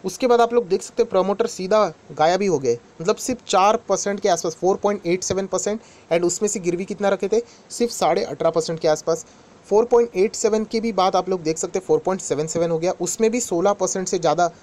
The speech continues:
share promoter ने गिरवी रखे। And अभी आप लोग latest देखोगे promoter की होल्डिंग से में, but वो सोलह परसेंट के भी शेयर गिरवी रखे, तो वो और गिरवी हम लोग को बढ़ते हुए देखने को मिल रहा है बीस परसेंट के आसपास। So ये parameter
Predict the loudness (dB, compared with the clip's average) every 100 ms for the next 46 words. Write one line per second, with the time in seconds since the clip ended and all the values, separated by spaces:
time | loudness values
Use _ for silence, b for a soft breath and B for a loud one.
0 | B -2 0 0 -4 -2 0 2 0 -2
1 | -4 -2 0 0 0 -2 -4 B B B
2 | -2 0 0 2 2 2 0 2 0 2
3 | 0 0 0 -2 0 2 0 -2 -2 0
4 | 2 0 0 0 0 -4 B B -2 0
5 | -2 0 2 2 2 0 -2 -4 -4 -2
6 | 0 -2 -2 0 2 0 -2 -2 -2 2
7 | 2 4 2 0 0 -2 -2 -2 -2 -2
8 | 0 0 2 -2 -4 -2 0 -2 -4 -6
9 | -4 -2 -2 -2 -4 -4 -10 -10 B B
10 | -4 -2 0 2 4 2 2